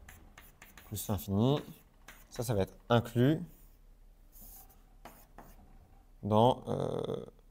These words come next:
P de A plus l'infini. Ok ? Juste, je prends un élément là-dedans, bah, c'est, c'est le T V I,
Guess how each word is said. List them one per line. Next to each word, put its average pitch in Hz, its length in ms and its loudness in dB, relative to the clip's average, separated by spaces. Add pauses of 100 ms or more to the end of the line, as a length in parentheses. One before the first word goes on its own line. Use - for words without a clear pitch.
(880)
P 135 260 4 (1400)
de 101 340 0 (320)
A 104 180 4
plus 107 180 -10
l'infini. 92 280 -8 (680)
Ok ? 110 140 -6 (880)
Juste, 113 140 -2
je - 20 -16
prends 101 140 -4
un 95 80 -2
élément 92 260 -2
là-dedans, 87 380 0
bah, 92 260 -6
c'est, - 260 -20
c'est - 160 -20
le - 60 -18
T 95 100 -4
V 92 100 -4 (100)
I, 101 40 -2